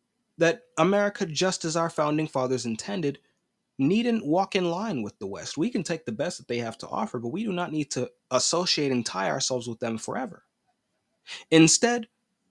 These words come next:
we must walk our own path, just as the Russians have done. America must declare her independence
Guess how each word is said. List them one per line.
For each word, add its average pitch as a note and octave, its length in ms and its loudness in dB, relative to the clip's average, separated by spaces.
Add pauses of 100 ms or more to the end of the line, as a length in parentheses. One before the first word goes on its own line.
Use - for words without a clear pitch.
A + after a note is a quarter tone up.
(260)
we E3+ 120 10
must G#3+ 260 6
walk G#3+ 340 2 (340)
our F#3+ 180 0
own A#3+ 220 0
path, - 460 -12 (460)
just D#3+ 280 0
as D#3 120 -4
the D3+ 100 2
Russians D3+ 440 0
have G2+ 140 -12
done. - 160 -14 (1400)
America F3+ 680 2 (640)
must D#3 520 4
declare F#3 640 2
her C3 280 0
independence D#3+ 1040 0